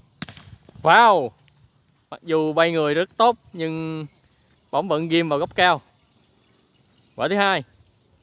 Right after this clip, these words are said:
Ồ, cự ly này xa quá. Wow, đúng vị trí của thủ môn Tính.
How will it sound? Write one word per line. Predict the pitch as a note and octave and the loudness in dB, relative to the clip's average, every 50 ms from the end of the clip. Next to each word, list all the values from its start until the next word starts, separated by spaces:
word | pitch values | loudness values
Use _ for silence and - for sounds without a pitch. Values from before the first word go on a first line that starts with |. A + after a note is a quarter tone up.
| _ _ _ _ _ _ _ _ - B2 | _ _ _ _ _ _ _ _ -10 -8
Ồ, | B2 A2+ | -8 -8
cự | - - A#2+ | -6 -6 -6
ly | B2 B2+ B2 | -6 -4 -6
này | A#2 | -6
xa | - - B2 B2 | -4 -4 -2 0
quá. | A#2+ C3 E3+ - - - - - _ _ _ _ _ _ - - - - - _ _ - _ _ _ _ | 0 0 0 -2 -6 -14 -20 -20 _ _ _ _ _ _ -18 -18 -18 -20 -20 _ _ -20 _ _ _ _
Wow, | - D#3+ D#3 D3+ C#3 B2+ A#2+ A2 - - _ _ _ _ _ _ | 0 2 2 2 2 2 -2 -4 -6 -10 _ _ _ _ _ _
đúng | A#2+ C#3 F3 | -12 -10 -8
vị | F3+ D3+ | -8 -8
trí | B2+ - D3+ E3 F#3 | -6 -6 -8 -8 -8
của | - C#3 B2 C3 D3 D3+ D3 C#3+ C#3 C3+ C3 B2+ - _ _ _ _ _ _ _ _ _ _ _ _ _ _ _ _ _ _ _ _ _ _ _ _ _ _ _ _ _ _ _ _ _ _ - _ _ _ _ _ _ _ _ | -6 -6 -4 -2 -2 -2 -2 -4 -4 -6 -8 -12 -14 _ _ _ _ _ _ _ _ _ _ _ _ _ _ _ _ _ _ _ _ _ _ _ _ _ _ _ _ _ _ _ _ _ _ -20 _ _ _ _ _ _ _ _
thủ | - C3 | -8 -6
môn | D3 D3 C#3 | -6 -6 -4
Tính. | - - E3+ | -2 -4 -4